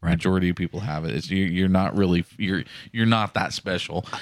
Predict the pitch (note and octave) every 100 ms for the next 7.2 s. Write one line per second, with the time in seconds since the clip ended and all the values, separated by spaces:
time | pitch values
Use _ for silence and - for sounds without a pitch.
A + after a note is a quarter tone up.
0 | - C3 B2+ D3 E3 C#3+ C3 A#2 G#2+ -
1 | G#2+ A2 G#2+ G#2 G#2+ A#2+ A#2 G#2 G#2 -
2 | G#2 G#2 A2 A2 G#2 G#2 G2+ G2+ G#2+ -
3 | - A3+ G#3 - - A2+ - D3 F4 F4
4 | - D#4+ F4+ - - C#4 E4 F4 F4 F4
5 | F4+ E4+ F4 F4 E4 D#4+ F4+ F#4 E4+ D3
6 | D3+ - E3+ - - A3+ C#4 D#3+ F2 -
7 | A#2 A2+